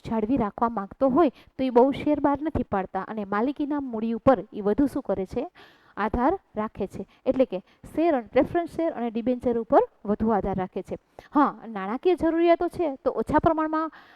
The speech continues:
અ, મૂડીની જરૂરિયાત હોય તો ઇક્વિટી શેર બહાર પાડી, મૂડીની જરૂરિયાત હોય તો જામીનગીરીઓ શું કરી શકાય છે? બહાર પાડી શકાય છે. હવે છે મૂડીની જરૂરિયાતનો સમય. કંપનીને કેટલી મૂડી ક્યારે જોઈશે એનો આધાર એના સમય ઉપર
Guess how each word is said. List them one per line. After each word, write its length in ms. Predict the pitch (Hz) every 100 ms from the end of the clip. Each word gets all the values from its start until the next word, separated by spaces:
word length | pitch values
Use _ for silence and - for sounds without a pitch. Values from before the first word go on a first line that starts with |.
| _
અ, 140 | 262
મૂડીની 360 | 269 269 277 294
જરૂરિયાત 480 | - 233 240 277 -
હોય 200 | 339 247
તો 120 | 226
ઇક્વિટી 400 | - - 269 269
શેર 260 | - 262 254
બહાર 220 | 233 233
પાડી, 360 | - 349 269 214
મૂડીની 280 | 214 240 247
જરૂરિયાત 520 | 233 202 220 240 240
હોય 120 | 302
તો 100 | 247
જામીનગીરીઓ 600 | 208 214 208 226 226 247
શું 180 | 254 277
કરી 160 | 202 190
શકાય 320 | 202 208 196
છે? 180 | - 233
બહાર 260 | 196 233 480 - _ _ _
પાડી 180 | 180 185
શકાય 380 | - 185 175 175
છે. 180 | - - _ _ - -
હવે 160 | 294 359
છે 160 | - 381
મૂડીની 460 | 311 262 294 311
જરૂરિયાતનો 580 | 285 220 220 233 - 247
સમય. 320 | - 196 175 - _ -
કંપનીને 380 | 269 285 277
કેટલી 300 | 302 269 262
મૂડી 280 | 277 269 269
ક્યારે 320 | - 220 202
જોઈશે 440 | 247 320 320 247 202 _ _ 208
એનો 180 | 247
આધાર 440 | 262 - - 285 -
એના 160 | 220 226
સમય 360 | - 214 226 220
ઉપર 380 | 196 214 226